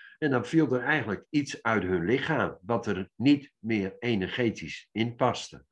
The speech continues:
En wat in, in het verleden heel veel ellende kan hebben gecreëerd. Dat kan, ja. Oké, maar Joost, ik zie dat je nu in je hoofd zit, daar mag je even aan terugdenken, het zou kunnen.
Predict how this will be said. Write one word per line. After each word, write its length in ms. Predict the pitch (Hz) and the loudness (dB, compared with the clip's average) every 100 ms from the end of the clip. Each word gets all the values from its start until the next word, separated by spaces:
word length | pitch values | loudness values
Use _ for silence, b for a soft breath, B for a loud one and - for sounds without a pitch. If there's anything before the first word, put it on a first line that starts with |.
| B B B - | B B B -6
En 140 | 110 | 0
wat 200 | 117 113 | 2 2
in, 220 | 110 110 | 0 -2
in 240 | 107 - 113 | -6 -2 0
het 140 | 101 | 0
verleden 440 | - 110 127 107 | -2 2 4 4
heel 200 | 90 123 | 2 -2
veel 180 | 123 107 | -4 -8
ellende 580 | - 98 90 120 127 110 | -4 -2 0 0 -2 -4
kan 320 | - 107 87 | -2 -2 -2
hebben 300 | 87 98 90 | -4 -4 -6
gecreëerd. 840 | - - 95 87 82 78 64 - _ - | -10 -12 -6 -4 -2 -4 -8 -18 _ -8
Dat 200 | 147 143 | -8 -2
kan, 320 | 95 107 - _ _ _ _ | -2 -2 -4 _ _ _ _
ja. 340 | - 147 - _ _ _ _ _ _ _ _ _ _ _ _ _ _ _ _ - - - | -8 -8 -10 _ _ _ _ _ _ _ _ _ _ _ _ _ _ _ _ -20 -20 -2
Oké, 360 | 160 123 95 - | 0 2 0 0
maar 280 | 147 156 - 104 - | 0 0 -4 -16 -4
Joost, 360 | 143 143 - | 0 0 0
ik 120 | 151 135 | -2 0
zie 160 | 185 | 4
dat 140 | 165 156 | 4 6
je 80 | |
nu 160 | 165 175 | 6 8
in 60 | 165 | 8
je 160 | 156 | 8
hoofd 300 | 147 151 151 | 6 4 2
zit, 240 | - 131 135 | -2 -2 -2
daar 220 | 139 143 | -4 -2
mag 200 | 135 127 | -2 0
je 100 | 143 | 2
even 220 | 143 117 | 2 4
aan 100 | 127 | 0
terugdenken, 560 | - 139 123 104 113 135 | 2 0 0 -2 -2 -4
het 100 | - | -2
zou 220 | 127 117 | 0 0
kunnen. 300 | - 69 67 | -2 -6 -8